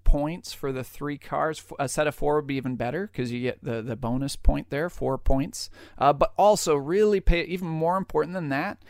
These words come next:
is to get to level one of something. Level one Asher, Marduk, um, Democracy, or Dictator. And you do that by getting two or more of one particular icon, and do not get the reverse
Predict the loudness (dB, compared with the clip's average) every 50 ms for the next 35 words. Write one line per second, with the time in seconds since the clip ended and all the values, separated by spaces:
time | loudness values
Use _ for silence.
0 | -20 -10 -8 -6 -6 -6 -4 -4 -4 -4 -4 -4 -2 -2 -2 -2 0 -2 -2 -2
1 | -2 -2 -2 -2 -6 -10 -10 -8 -8 -6 -4 -6 -6 -6 -8 -8 -10 -10 -10 -10
2 | -8 -8 -6 -4 -2 -4 -4 -4 -6 -8 -8 -8 -8 -10 -8 -8 -8 -6 -6 -6
3 | -6 -8 -8 -8 -8 -10 -12 -14 -16 -16 -16 -16 -16 -14 -12 -10 -10 -10 -10 -12
4 | -14 -14 -14 -14 -12 -10 -10 -8 -10 -12 -12 -14 -12 -10 -10 -10 -10 -12 -12 -12
5 | -10 -10 -10 -12 -14 -14 -14 -14 -16 -14 -14 -16 -10 -6 -4 -2 -2 -2 0 0
6 | 0 2 2 2 2 2 0 -4 -4 -2 -4 -4 -2 -2 -2 -4 -4 -6 -10 -16
7 | -20 -20 -20 -20 -16 -6 -2 2 4 4 6 6 6 4 4 2 2 0 0 0
8 | 0 2 2 2 0 0 0 0 -2 -2 -2 -6 -10 -8 -6 -6 -6 -8 -10 _
9 | -4 -2 -2 -2 -6 -6 -6 -8 -8 -8 -6 -6 -6 -6 -6 -4 -2 -2 -2 -2
10 | -4 -6 -8 -6 -6 -4 -4 -4 -6 -6 -8 -10 -10 -8 -6 -6 -6 -6 -6 -8
11 | -8 -8